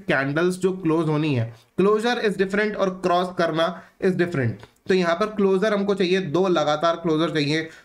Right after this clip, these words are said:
फ़ोर्टी फ़ोर थाउजेंड के ऊपर अगर हमको बुलिश यहाँ पर अगर होना है तो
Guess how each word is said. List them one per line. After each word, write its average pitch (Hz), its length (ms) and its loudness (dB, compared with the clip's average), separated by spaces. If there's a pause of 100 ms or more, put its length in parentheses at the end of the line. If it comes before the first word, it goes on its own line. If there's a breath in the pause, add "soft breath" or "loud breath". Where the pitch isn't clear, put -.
(160 loud breath)
फ़ोर्टी 160 300 2
फ़ोर 165 340 0
थाउजेंड 156 300 0
के 156 60 0
ऊपर 151 220 0
अगर 151 160 0
हमको 147 280 -2
बुलिश 139 300 0
यहाँ 139 140 0
पर 139 140 -2
अगर 139 200 0
होना 135 280 0
है 143 80 0
तो 180 300 -2